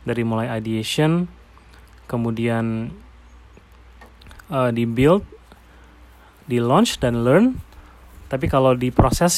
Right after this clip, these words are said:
yang kita mau bicara, sebutannya lean startup, di mana kita pengen cepet belajar gimana user kira-kira bisa menggunakannya apa enggak, itu menggunakan metode apa namanya?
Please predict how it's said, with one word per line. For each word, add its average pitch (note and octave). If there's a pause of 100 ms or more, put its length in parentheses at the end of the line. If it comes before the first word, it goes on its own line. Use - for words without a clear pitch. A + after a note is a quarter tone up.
yang B2+
kita C3+
mau B2+
bicara, C3
sebutannya B2
lean B2+
startup, -
di B2
mana A#2+
kita C3 (240)
pengen B2+
cepet - (480)
belajar B2+
gimana B2+
user A#2+
kira-kira B2+
bisa B2
menggunakannya A#2+
apa B2
enggak, A#2 (1400)
itu E3+ (1500)
menggunakan B2
metode B2+ (160)
apa -
namanya? E3+